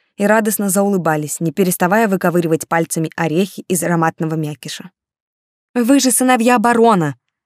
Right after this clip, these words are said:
Я шлепнула их по ручонкам и пригрозила: «Не будете вести себя за столом подобающим образом,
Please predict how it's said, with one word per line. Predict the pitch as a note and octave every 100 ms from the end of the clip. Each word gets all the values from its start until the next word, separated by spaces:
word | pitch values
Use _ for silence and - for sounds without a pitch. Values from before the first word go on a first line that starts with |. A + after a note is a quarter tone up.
| _ -
Я | F3 D#3
шлепнула | - E3 D#3+ D#3 D3+
их | -
по | D#3
ручонкам | D3+ G3 A#3 - A3
и | -
пригрозила: | F#3 F3+ F3+ F#3 D3 C#3 C#3 _ _ _ _ _
«Не | F#3+ G3+ G3+
будете | F3+ A#3 G3 -
вести | E3 - G#3
себя | - D#3+
за | D#3
столом | - F3 F#3+
подобающим | F3+ D#3+ D#3+ F3 - E3+ -
образом, | B3+ A3 D#3+ D3 B2+